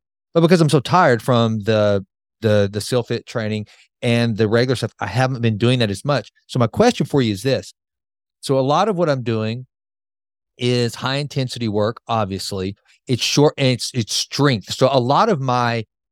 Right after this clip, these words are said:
uh, the taxing on my cardiovascular system is coming in the form of doing high volume of heavy weight,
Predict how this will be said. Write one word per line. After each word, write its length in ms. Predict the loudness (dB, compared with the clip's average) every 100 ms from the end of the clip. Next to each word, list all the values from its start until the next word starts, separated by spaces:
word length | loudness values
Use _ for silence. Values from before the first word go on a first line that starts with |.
| -6
uh, 220 | -2 -2
the 140 | -2 -4
taxing 880 | -6 -4 -2 -2 -2 -2 -2 -2 0
on 260 | 2 2 2
my 440 | 0 0 -2 -4
cardiovascular 760 | -2 0 2 2 0 0 -4 -4
system 280 | -6 -10 -10
is 100 | -8
coming 280 | -2 0 0
in 80 |
the 100 | -2 -2
form 320 | 0 2 2 0
of 260 | 0 0
doing 340 | -2 0 0 -4 _ _ _ _ _ _ _ _ 0
high 360 | 2 2 0 -6 _ _
volume 720 | 2 4 6 2 0 -4 -6 -6
of 480 | -2 0 2 0 -2 -8 _ _ _ _ _ _
heavy 380 | -4 0 2 2
weight, 500 | 2 2 0 -6